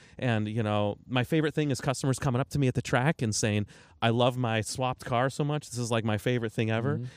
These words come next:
Speaker 1: And I wanna hear a bunch of your, your
Speaker 2: You wanna
Speaker 1: listeners,
Speaker 2: make
Speaker 1: you
Speaker 2: a
Speaker 1: know.
Speaker 2: bunch of nine-tenths faster Peter Granberg.
Speaker 1: Exact-, I mean, literally in a
Speaker 2: <laughs> He
Speaker 1: session.
Speaker 2: literally pulled up about ten minutes ago here.
Speaker 1: Yeah, he
Speaker 2: And,
Speaker 1: did. He
Speaker 2: uh,
Speaker 1: just rolled by. So,
Speaker 2: yeah.
Speaker 1: uh, shout out
Speaker 2: Uh,
Speaker 1: to Peter.
Speaker 2: yeah,
Speaker 1: But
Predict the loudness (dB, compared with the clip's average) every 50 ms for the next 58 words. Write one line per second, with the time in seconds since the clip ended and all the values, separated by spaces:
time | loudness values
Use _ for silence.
0 | -10 -4 -2 -2 0 2 4 4 4 4 4 4 4 4 4 4 2 2 0 2
1 | 2 2 2 0 -2 -2 -2 0 2 2 2 2 0 -2 -4 -6 -8 -10 -8 -6
2 | -4 -2 0 0 2 2 2 2 2 2 2 2 2 2 2 2 2 2 0 -2
3 | -2 -2 -4 -4 -4 -4 -4 -4 -4 -4 -4 -6 -6 -8 -10 -8 -6 -6 -6 -6
4 | -6 -8 -8 -8 -6 -6 -6 -6 -8 -8 -8 -8 -8 -10 -10 -2 2 4 4 6
5 | 6 6 4 4 2 2 2 4 6 6 6 6 6 8 8 8 8 8 8 8
6 | 6 6 4 4 4 6 6 8 10 10 10 10 10 10 10 8 6 4 4 4
7 | 6 6 4 4 2 0 -4 -4 -4 -4 -6 -6 -4 -4 -6 -6 -8 -8 -10 -10
8 | -10 -10 -8 -8 -8 -6 -4 0 6 8 10 10 10 8 8 8 8 6 6 4
9 | 2 2 2 2 0 0 0 0 0 0 0 -2 -2 -2 -6 -8 -8 -6 -4 -2
10 | -2 -2 -2 -2 -4 -4 -4 -4 -4 -6 -10 -10 -4 0 0 2 2 0 -2 -4
11 | -4 -2 0 0 0 0 2 6 8